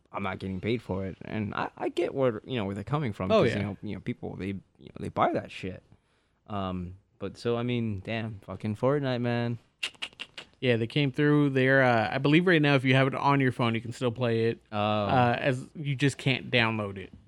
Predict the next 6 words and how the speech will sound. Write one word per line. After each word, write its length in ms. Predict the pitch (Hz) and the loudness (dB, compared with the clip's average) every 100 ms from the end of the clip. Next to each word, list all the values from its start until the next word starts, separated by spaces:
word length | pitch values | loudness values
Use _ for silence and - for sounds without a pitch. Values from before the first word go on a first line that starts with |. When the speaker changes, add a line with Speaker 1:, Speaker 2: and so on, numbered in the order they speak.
| - | -2
Speaker 1:
Oh, 720 | 107 113 117 117 117 117 113 | 4 6 6 6 6 4 2
shit, 480 | 107 - 107 98 90 | 0 -2 0 0 -2
damn. 520 | 101 104 101 95 90 - | -4 -2 -2 -4 -8 -8
So 140 | 107 | -6
if 100 | 98 | -2
I, 140 | 113 | -2